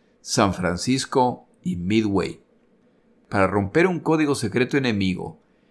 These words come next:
los decodificadores necesitan piezas de comunicación para analizar y comparar. Romper un código secreto es como un gigantesco rompecabezas,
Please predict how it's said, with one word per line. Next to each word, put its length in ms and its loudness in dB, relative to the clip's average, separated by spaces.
los 160 2
decodificadores 880 2
necesitan 760 -2
piezas 480 0
de 120 0
comunicación 960 -2
para 260 6
analizar 600 0
y 100 2
comparar. 640 -2
Romper 400 4
un 100 2
código 380 2
secreto 640 0
es 140 -2
como 260 2
un 100 -4
gigantesco 920 0
rompecabezas, 1040 0